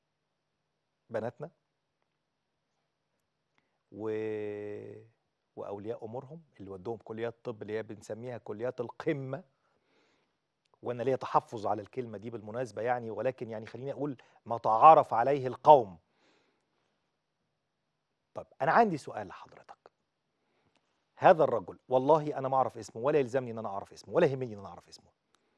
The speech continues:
لما زوجة بقى حضرتك يضربها مخاض الولادة بتعمل إيه؟ بتوديها للطبيب فلان الفلاني؟ أتحداك،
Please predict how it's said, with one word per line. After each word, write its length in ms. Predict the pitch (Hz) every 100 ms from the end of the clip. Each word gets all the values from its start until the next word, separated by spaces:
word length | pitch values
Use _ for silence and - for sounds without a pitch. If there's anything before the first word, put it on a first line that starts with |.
| _ _ _ _ _ _ _ _ _ _ _ _ _
لما 520 | - 135 151 165 160 156
زوجة 280 | 208 240
بقى 220 | 185 214 -
حضرتك 720 | 160 147 156 113 - _ - _ _ _ _ _ _ _ _ _ _ _ _ _ _ _ _ _
يضربها 460 | 113 113 143 143 135
مخاض 320 | 127 143 131
الولادة 500 | 123 117 113 92 - _ _ _ _ _ _ _
بتعمل 480 | 107 151 139 123 113
إيه؟ 280 | 101 82 62 _ _ _ _ _ _ _ _ _ _ _ - _ _
بتوديها 760 | 113 123 113 104 156 147 123 - -
للطبيب 640 | 120 120 - 113 135 147 -
فلان 300 | 120 135 139
الفلاني؟ 500 | - 131 165 208 247 _ _ _ _ _ _ _ -
أتحداك، 640 | - - 101 131 127 _